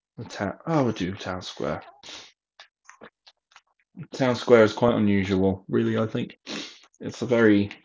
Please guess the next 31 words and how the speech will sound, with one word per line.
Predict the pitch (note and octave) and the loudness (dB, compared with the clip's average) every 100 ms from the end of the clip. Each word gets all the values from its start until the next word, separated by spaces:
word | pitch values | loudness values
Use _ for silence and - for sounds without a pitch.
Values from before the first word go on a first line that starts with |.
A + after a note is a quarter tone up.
| _ _ _ _ _ _ _ _ _ | _ _ _ _ _ _ _ _ _
like, | A2 F2+ - - - _ _ _ _ G#3+ - | -4 -4 -6 -16 -20 _ _ _ _ -14 0
dense. | A2+ G2+ - - - - - _ _ _ _ _ _ _ _ _ _ _ _ _ _ _ _ | 2 2 -4 -16 -16 -18 -20 _ _ _ _ _ _ _ _ _ _ _ _ _ _ _ _
Uh, | A#2 - - | -10 -10 -10
right, | B2 G#2 - | -6 -6 -4
anyway, | - B2 - - | 0 0 -2 -10
we'll | |
go | - F#3 | 4 4
here. | - G2 C#2+ - | 4 -2 -2 -4
Anyway, | G#2 D#2 | -6 -4
we're | - | 0
right | A2 C#3+ - | 6 6 6
by | A2 | 2
some | G#2 G2 | 2 -6
towers. | - - B1 A1+ - _ - _ | -6 -6 -6 -8 -12 _ -20 _
We | A2 | -4
just | G#2+ B2 - | 0 2 4
rescued | G#2 - G2 - | 2 2 -2 2
Thomas, | G2+ E2+ D#2 - | 0 0 -6 -8
and | - A2 G#2 | -4 -2 0
this | B2 | -2
is | A2+ | -2
actually | G#2 - - F2 | -2 -4 -6 -6
the | |
guy | F2+ F2+ F#2 | 0 2 2
who | F#2 G2 | 0 -4
tells | - F2+ F#2 | 0 0 2
you | G2+ | -2
how | F#2+ F#2 | -2 -4
to | F#2 - | -4 -6
glide. | - - F3 G#2+ - - - - - - - - - - - | 2 6 6 4 0 -12 -20 -20 -20 -20 -20 -18 -20 -20 -4
Um, | G#2+ G2 F#2+ F#2 F#2+ | 0 0 0 -2 -4